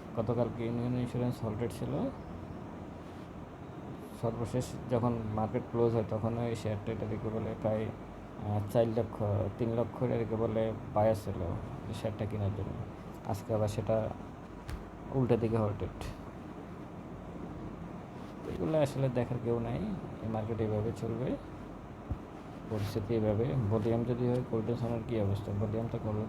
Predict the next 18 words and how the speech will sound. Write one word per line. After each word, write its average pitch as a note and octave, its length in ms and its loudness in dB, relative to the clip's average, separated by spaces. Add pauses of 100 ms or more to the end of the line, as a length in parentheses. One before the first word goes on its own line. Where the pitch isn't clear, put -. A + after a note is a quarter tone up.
সান A#2 100 -2
ছাড়া A2 240 -2
কিছু G#2+ 160 -4
দেখে A2 160 -2
না। G#2 200 -4 (520)
গোল্ডেন A#2 220 6
সানের A#2+ 420 2
আজকে A2+ 240 2
উল্টা G#2+ 240 4
দিকে G#2+ 220 4
হল্টেড। G2+ 440 0 (800)
ই B2 100 2
জেনারেশন A#2+ 440 4
ইদানিং A#2 340 2
ভালো G#2+ 240 2
করতেছে, - 400 -2 (1500)
ই A#2 80 2
জেনারেশন G#2+ 500 4